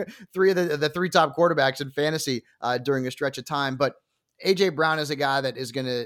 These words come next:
see more targets. I feel like he'll have more catches, um, than he did last season. Clearly, he's a guy who's gonna go over a thousand yards. I think he can get you eight to ten touchdowns.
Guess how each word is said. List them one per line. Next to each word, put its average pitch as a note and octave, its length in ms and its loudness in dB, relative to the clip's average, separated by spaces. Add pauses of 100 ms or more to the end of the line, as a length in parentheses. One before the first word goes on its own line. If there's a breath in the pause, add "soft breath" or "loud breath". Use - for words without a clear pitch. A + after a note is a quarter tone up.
see C3+ 280 -6
more C3+ 220 -2
targets. D3 380 -2
I B2+ 80 -2
feel C3+ 200 -6
like B2+ 140 -4
he'll A#2+ 140 -8
have A2+ 240 -6 (260)
more A#2 140 -6
catches, D3+ 680 -6
um, A2 440 -10 (180)
than C3+ 140 -4
he C3 100 -6
did C3 160 -6
last C3 300 -4
season. C#3+ 340 -8 (320)
Clearly, D#3+ 320 0
he's C#3+ 160 -4
a C#3 40 -2
guy C3+ 180 0
who's C3+ 140 -4
gonna B2 160 -6
go C3 120 2
over B2 120 -2
a A#2 60 -2
thousand C3 400 -2
yards. C3 260 0
I C3+ 80 -2
think C3 120 -6
he C3 80 -4
can A#2+ 120 -6
get C3+ 220 -4
you C3+ 100 -6
eight B2+ 160 -8
to A2+ 60 -20
ten A#2 200 -10
touchdowns. D#3 600 -8